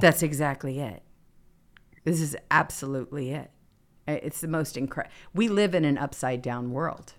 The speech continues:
Uh, there's no question about it. So then you've got this going on. All right, so Dementia Joe, Turnip Brain, Biden signs off on Operation Groundhog, bombing meaningless targets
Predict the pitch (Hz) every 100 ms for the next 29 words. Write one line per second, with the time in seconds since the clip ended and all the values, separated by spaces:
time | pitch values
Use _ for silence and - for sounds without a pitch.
0 | - - - - - _ - _ - 147
1 | 127 156 156 147 147 131 120 - - 120
2 | 123 139 - - - - - - - -
3 | 208 208 254 254 165 165 143 - 151 160
4 | - - 113 90 98 113 156 - 160 131
5 | 123 - - 143 131 - _ - _ _
6 | - - 165 170 170 247 - 175 135 127
7 | 113 - 226 - - - 151 113 - 113
8 | 107 95 - - - - - - - _
9 | _ _ _ - - 214 302 370 330 -
10 | 214 208 175 - 151 156 - - 135 131
11 | 131 160 160 165 151 131 127 131 127 123
12 | 123 123 139 143 131 117 90 113 - 160
13 | 170 156 202 220 180 131 143 170 233 226
14 | 180 151 - - - 160 147 90 - -
15 | -